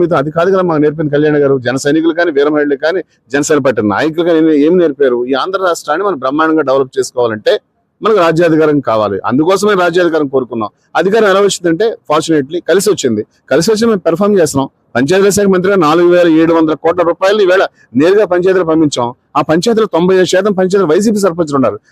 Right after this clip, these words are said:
ఆ విషయం మాకు తెలీదా? వైసీపీ సర్పంచ్ తీర్మానం ఇవ్వకపోతే వర్క్ అవుతున్న విషయం మాకు తెలీదా? వైసీపీ సర్పంచ్ చేసినా, టీడీపీ సర్పంచ్ చేసినా, జనసేన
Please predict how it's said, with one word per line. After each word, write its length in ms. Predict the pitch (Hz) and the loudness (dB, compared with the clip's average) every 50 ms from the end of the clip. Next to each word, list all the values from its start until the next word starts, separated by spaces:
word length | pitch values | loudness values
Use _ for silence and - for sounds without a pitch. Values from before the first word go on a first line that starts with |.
| _ - | _ -4
ఆ 40 | 104 120 | -4 -2
విషయం 160 | 127 - 180 175 | -2 0 0 0
మాకు 120 | 151 - - | 0 -2 -2
తెలీదా? 280 | 151 185 220 196 160 - - _ _ _ _ _ _ _ _ _ - 120 | -2 0 0 0 -2 -4 -6 _ _ _ _ _ _ _ _ _ -2 0
వైసీపీ 260 | 147 143 - 214 196 185 | 0 0 0 -2 0 0
సర్పంచ్ 260 | 214 190 202 208 185 - | 0 0 0 0 0 2
తీర్మానం 280 | 170 180 190 196 196 190 | 0 2 2 2 2 2
ఇవ్వకపోతే 280 | 196 202 180 196 185 160 | 2 2 0 0 0 0
వర్క్ 160 | 156 156 - 196 | -2 -2 0 0
అవుతున్న 260 | 190 190 190 185 165 156 | 0 0 0 0 0 0
విషయం 140 | - 190 185 | 0 0 -2
మాకు 120 | 170 143 - | -2 -2 -4
తెలీదా? 280 | 185 226 254 208 165 95 90 _ _ _ _ _ _ _ _ - | -2 -2 0 0 -2 -4 -4 _ _ _ _ _ _ _ _ -4
వైసీపీ 340 | 104 123 - - 208 190 226 220 - | -4 -2 -2 -2 0 0 0 0 0
సర్పంచ్ 300 | 214 202 185 208 190 170 170 | -2 0 0 0 0 2 0
చేసినా, 280 | 160 139 - 135 151 196 208 202 | 0 0 0 0 0 0 0 0
టీడీపీ 280 | - 160 170 208 185 208 190 | 0 0 0 0 0 0 -2
సర్పంచ్ 280 | 202 175 156 - 160 143 135 | -2 -4 -2 0 0 2 2
చేసినా, 240 | 131 117 123 143 170 185 151 | 0 -2 -2 -2 -2 0 0
జనసేన 320 | 151 151 156 196 208 208 | 0 0 0 0 0 0